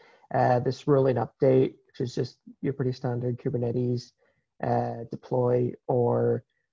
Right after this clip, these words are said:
um, or Helios, or, or legacy, uh, containerization service or orchestration service. Um,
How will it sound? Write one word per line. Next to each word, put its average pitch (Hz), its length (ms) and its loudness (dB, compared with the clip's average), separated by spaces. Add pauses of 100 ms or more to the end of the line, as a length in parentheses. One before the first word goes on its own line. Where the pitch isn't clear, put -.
(300)
um, 117 640 -2
or 139 100 -2
Helios, 123 560 0
or, 113 520 -4 (120)
or 123 400 -2
legacy, 120 800 -2 (180)
uh, 120 140 -2
containerization 123 1200 -6
service 180 420 -6 (220)
or - 220 -8
orchestration 139 500 -8
service. 165 340 -8 (580)
Um, 131 480 2